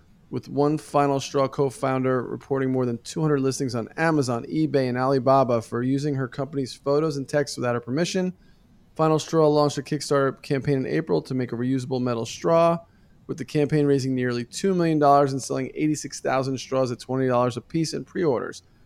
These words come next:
The company's straws will be ready for shipment in November. Um, you know, it's funny. I just was listening to a podcast that, uh, uh, the Money Podcast, N P R, talked about this guy who made this, uh, this mug that's spill-proof and knock, you can't knock it over or whatever. I forgot what it's called.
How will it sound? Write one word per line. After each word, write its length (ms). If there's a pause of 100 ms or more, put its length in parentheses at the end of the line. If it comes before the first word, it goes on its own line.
(280)
The 60
company's 400
straws 360
will 60
be 140
ready 200
for 160
shipment 360
in 40
November. 540 (840)
Um, 480
you 100
know, 60
it's 120
funny. 180
I 60
just 140
was 160
listening 300
to 140
a 40
podcast 720
that, 160
uh, 280 (880)
uh, 120
the 80
Money 260
Podcast, 500
N 100
P 180
R, 360 (120)
talked 240
about 260
this 140
guy 280
who 100
made 220
this, 240
uh, 300 (580)
this 160
mug 340
that's 160
spill-proof 800
and 220
knock, 300
you 60
can't 240
knock 200
it 60
over 260
or 40
whatever. 300
I 40
forgot 220
what 60
it's 100
called. 280